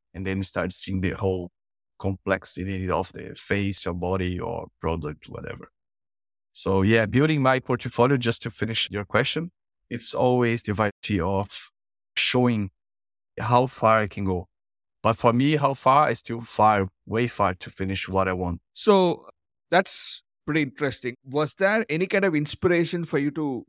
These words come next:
Speaker 2: get started on this whole exploration journey? Was there any, like, a turning point, or was there any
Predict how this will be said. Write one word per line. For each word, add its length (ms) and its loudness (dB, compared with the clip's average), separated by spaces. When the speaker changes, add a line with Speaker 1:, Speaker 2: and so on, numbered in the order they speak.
Speaker 2:
get 160 -6
started 400 0
on 200 -2
this 180 -12
whole 680 2
exploration 800 -8
journey? 360 -8
Was 280 -6
there 180 2
any, 220 -4
like, 220 -6
a 100 -8
turning 340 -2
point, 480 -6
or 220 -6
was 200 -14
there 240 -6
any 380 -10